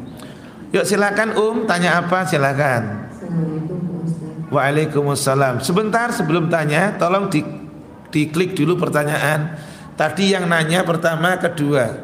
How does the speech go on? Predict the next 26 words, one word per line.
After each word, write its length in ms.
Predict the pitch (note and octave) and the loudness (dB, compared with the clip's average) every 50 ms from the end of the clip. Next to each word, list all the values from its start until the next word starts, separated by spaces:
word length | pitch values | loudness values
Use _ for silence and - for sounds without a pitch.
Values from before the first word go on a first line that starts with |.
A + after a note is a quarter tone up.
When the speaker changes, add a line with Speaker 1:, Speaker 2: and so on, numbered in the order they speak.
| - - - - - | -14 -16 -16 -12 -4
Speaker 1:
saya 160 | - - D#3 | -2 0 0
boleh 240 | C3 C3+ C#3+ D3+ D3 | 0 0 0 0 2
tahu? 400 | D#3 D3+ C3+ A2 A2 - - - - - - - - - - - - - - - - - - - - - - - - | 2 0 0 -2 -4 -8 -12 -14 -16 -16 -18 -20 -20 -20 -20 -20 -20 -20 -20 -20 -20 -20 -20 -20 -20 -20 -20 -4 -2
Orang 640 | C#3 D3+ C#3+ D3+ E3+ F3 F3 F3+ F3 E3+ - - - - | 0 2 2 2 2 2 2 0 -2 -4 -8 -10 -10 -8
salam, 720 | - - - D3+ B2+ B2 B2 C3+ C#3+ D3+ D3+ D3+ C#3 - - - - - - - - | -6 -2 0 2 2 4 4 4 2 2 0 -2 -4 -6 -8 -10 -12 -16 -10 -4 -2
dijawab 320 | C#3 - C3 B2+ B2+ B2+ | -2 0 2 2 0 0
salam. 480 | - - A#2+ A2+ A2+ A2 G#2 G#2 - - | 0 0 0 0 0 0 -2 -4 -6 -12
Surat 320 | - - D3 D#3 D#3 D#3+ | -6 -2 0 0 0 0
berapa, 240 | - C3+ C#3 C#3 C#3+ | 0 0 2 2 2
ayat 160 | D3 D3 C#3+ | 2 0 0
berapa 240 | C#3+ C#3 C3+ C3 C#3 C3+ C3+ | 0 0 2 2 2 2 2
itu? 160 | C3 A#2 A#2+ A#2+ - - - - - - - - - - - - - - - - - - - - - - - - - - - - - - - - - - - - - - - - - | 2 0 -2 -4 -6 -8 -12 -14 -16 -18 -20 -20 -20 -20 -20 -20 -20 -20 -20 -20 -20 -20 -20 -20 -20 -20 -20 -20 -20 -20 -20 -20 -20 -20 -20 -20 -20 -20 -20 -20 -20 -20 -6 -2 -2
Ada 240 | C3+ C3+ - D3+ | -2 0 2 2
yang 160 | D3 D3 C#3+ C#3+ | 2 2 2 2
salam, 720 | - D3 C3 C3 C#3 D3+ D3+ D#3 D#3 D3+ - - - - | 2 2 2 4 4 2 2 0 -2 -4 -6 -10 -8 -6
dijawab 400 | - D3+ C3 - - D3 D3 D3 | -4 -4 -2 0 0 0 0 0
dengan 240 | D3+ D3 C#3 C#3 C3+ | 0 0 2 2 4
yang 240 | C#3 C3+ C3+ C3+ C3 | 4 4 4 4 2
lebih 160 | C3 B2+ - | 2 0 0
baik. 220 | - B2+ B2 B2 B2 - | 0 2 0 0 -2 -2
Surat 240 | - D3+ D3+ D3+ D3+ | 0 0 0 0 0
berapa 400 | D3 C#3+ D3 D3 C#3+ D3+ D#3 D#3 | 0 2 2 2 2 2 0 2
itu? 320 | D3+ D3 C3+ D3 D3 C#3+ C#3 - - - - - - - - - - - - - - - - - - - - - - | 0 0 0 -2 -2 -4 -4 -6 -10 -14 -16 -18 -20 -20 -20 -20 -18 -18 -16 -16 -16 -16 -16 -16 -18 -18 -18 -18 -18
P-, 160 | - - - - - | -16 -16 -4 -2 0
pernah 160 | F3+ F#3+ F#3+ | 2 2 2
ditanya 360 | D#3+ F3 F#3 D#3+ G3 G#3 A#3+ | 2 2 2 2 2 2 2